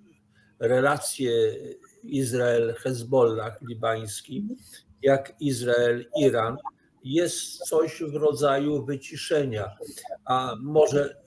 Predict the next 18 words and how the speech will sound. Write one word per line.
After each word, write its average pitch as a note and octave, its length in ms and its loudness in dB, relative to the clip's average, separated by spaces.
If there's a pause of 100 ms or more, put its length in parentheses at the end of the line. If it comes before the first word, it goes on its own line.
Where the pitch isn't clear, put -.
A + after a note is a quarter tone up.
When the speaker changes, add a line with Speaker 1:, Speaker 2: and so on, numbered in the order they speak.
(140)
Speaker 1:
należałoby C3+ 760 2
powiedzieć C3 760 -4
inaczej, C#3 680 -2 (440)
ani F3 460 0
Teheran, D3 840 2
ani D#3 320 -2
Hezbollah C3+ 880 2
nie C#3 220 -2
dały C#3+ 380 -2
się - 240 -8
sprowokować, B2 1200 0 (880)
e, C3+ 240 6
atakami C#3 800 0
izraelskimi B2+ 1160 0 (300)
do D3 480 6
odpowiedzi, C#3 960 0
do C#3+ 240 4
odwetu C3+ 720 2